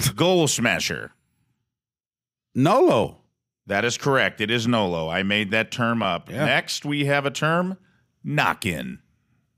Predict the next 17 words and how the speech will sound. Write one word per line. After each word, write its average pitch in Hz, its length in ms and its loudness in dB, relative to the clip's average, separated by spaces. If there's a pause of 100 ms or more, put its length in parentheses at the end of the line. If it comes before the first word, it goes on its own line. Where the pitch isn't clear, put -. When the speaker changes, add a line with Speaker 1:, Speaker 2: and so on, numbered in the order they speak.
(180)
Speaker 2:
Polo. 160 480 2 (760)
Speaker 1:
That 120 180 -2
is 120 120 -2
correct. 165 440 0
It 113 80 -2
is 117 180 -4
a 117 60 -4
real 107 340 -6
term, 151 400 -4
Speaker 2:
Yes. 110 60 -2
Speaker 1:
knock-in. 110 640 -2 (480)
Next 131 340 -2
up, 208 360 0 (340)
tail 135 320 0
shot. - 540 -2 (1900)
Speaker 2:
Ooh, 120 480 0 (420)
Nolo. 107 760 2